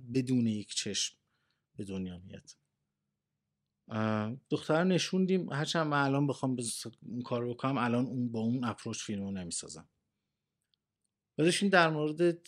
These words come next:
یه سری چیزها صحبت می‌کردیم باهاش این هی صداش کم بود، هی می‌گفت: "می‌شه بلندتر حرف بزنی و اینا." و اینکه،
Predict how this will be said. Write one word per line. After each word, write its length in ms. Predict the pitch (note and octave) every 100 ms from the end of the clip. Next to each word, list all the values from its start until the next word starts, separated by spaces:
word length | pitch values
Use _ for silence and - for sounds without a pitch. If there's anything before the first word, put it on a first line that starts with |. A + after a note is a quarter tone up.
| -
یه 100 | C#3+
سری 240 | - E3
چیزها 480 | D#3+ - C3+ - C3
صحبت 520 | C3 A#2 F#2+ G#2 F#2+
می‌کردیم 440 | G#2 G#2 G2 G2 G2+
باهاش 720 | F#2+ G#2 G#2+ A#2 C#3+ - - _ _ _ _ _ _ -
این 80 | E3+
هی 120 | F3+
صداش 340 | F3 D#3+ D3+ -
کم 240 | D#3+ F3
بود، 160 | F3+ F#3
هی 180 | F3+ F3+
می‌گفت: 260 | F3+ F3+
"می‌شه 240 | F3+ - F3
بلندتر 480 | D#3 B2 A#2+ B2+
حرف 320 | A#2 A2 - B2
بزنی 340 | A#2 A2+ A2+
و 20 |
اینا." 240 | A#2 C#3 D#3+
و 60 |
اینکه، 520 | D#3 E3+ - F3+ F3+